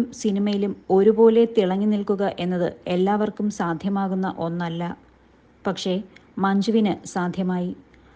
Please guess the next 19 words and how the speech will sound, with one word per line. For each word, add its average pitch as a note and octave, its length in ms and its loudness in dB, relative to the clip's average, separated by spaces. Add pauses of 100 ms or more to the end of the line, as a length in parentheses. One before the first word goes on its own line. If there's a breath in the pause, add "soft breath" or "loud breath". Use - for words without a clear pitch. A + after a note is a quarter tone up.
(240 soft breath)
അഭിനേത്രിയായി B3 880 4
മാത്രമല്ല, F#3+ 540 -2 (320)
റിയാലിറ്റി G#3 500 0
ഷോ A#3 220 0
മെന്ററായും F#3 600 0 (160)
മഞ്ജു F3+ 300 0
പിള്ള G#3 340 2 (100)
മിനി F#3+ 280 0
സ്ക്രീനിൽ G#3+ 420 0 (200)
നിറഞ്ഞു F#3+ 300 2
നിൽക്കുകയാണ്. F3+ 680 0 (1040 loud breath)
ഛായാഗ്രാഹകൻ A#3 880 4 (200)
സുജിത് A#3 480 0
വാസുദേവാണ് A#3 720 2 (140)
മഞ്ജു F3+ 360 2
പിള്ളയുടെ G3+ 400 0
ഭർത്താവ്. F3 580 -4 (640)
ഇരുവർക്കും G3+ 520 0 (200)
ദയ F#3+ 300 2